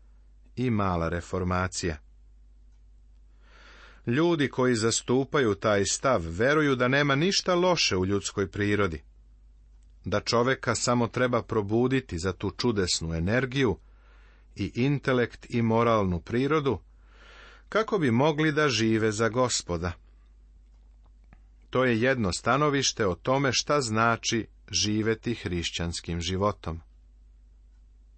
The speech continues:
Drugo ekstremno gledište je ovo. Kada je čovek nanovo rođen, prima nešto od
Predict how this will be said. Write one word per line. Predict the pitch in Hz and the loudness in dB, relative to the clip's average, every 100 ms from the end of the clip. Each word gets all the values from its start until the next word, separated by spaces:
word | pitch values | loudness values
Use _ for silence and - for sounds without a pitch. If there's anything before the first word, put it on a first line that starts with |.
| - - - - - - - - - - - - - - - - - - - - - | -20 -20 -20 -20 -20 -20 -20 -20 -20 -20 -20 -20 -20 -20 -20 -20 -20 -20 -20 -20 -18
Drugo | 113 110 233 214 131 | -8 0 2 4 4
ekstremno | 131 - - 147 120 98 | 4 2 0 2 4 2
gledište | 95 123 131 131 - 135 | 2 2 0 -2 0 0
je | 127 | 2
ovo. | 101 87 82 80 - - - - - - - - - - - - - - - - | 2 0 -2 -6 -10 -20 -20 -20 -20 -20 -20 -20 -20 -20 -20 -20 -20 -20 -20 -6
Kada | - 117 | 0 2
je | 117 110 | 2 0
čovek | - 147 139 113 | 0 2 2 0
nanovo | 110 113 110 90 78 | 0 0 0 -2 0
rođen, | 95 131 131 113 85 - - - - - - - - - - - | 0 0 0 -2 -4 -14 -20 -20 -20 -20 -20 -20 -20 -20 -20 -8
prima | - 170 185 143 | -2 0 2 2
nešto | 104 123 - - 117 | 2 2 0 0 0
od | 101 | 0